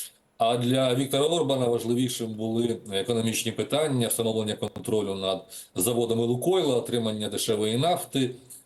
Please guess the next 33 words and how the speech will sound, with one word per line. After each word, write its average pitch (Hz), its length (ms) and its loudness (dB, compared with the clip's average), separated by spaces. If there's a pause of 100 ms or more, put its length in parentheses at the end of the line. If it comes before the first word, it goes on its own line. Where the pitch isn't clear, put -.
(120)
відстрочок, 117 600 0
е, 104 180 0
по 110 180 -2
кредитам 123 680 0
і, 110 40 -2
відповідно, 113 760 -2 (720)
е, 98 280 2
збільшення 131 400 0
своїх 131 340 0
можливостей 123 920 0 (440)
е, 101 280 0
на 120 460 0
угорських 131 600 -2
виборах, 127 360 0
які 92 180 -8
відбудуться 120 560 -2
на 104 200 -2
початку 101 540 -4
квітня. - 460 -8 (560)
І 104 100 -8
тому, 151 640 2 (100)
е, 117 40 -2
це 151 360 2
аж 113 120 -2
ніяк 127 460 2
не 117 140 0
головний 120 560 0
канал, 131 680 0
і 107 240 -4 (240)
при 113 100 0
всій 127 180 0
повазі 117 420 0
до 95 240 -4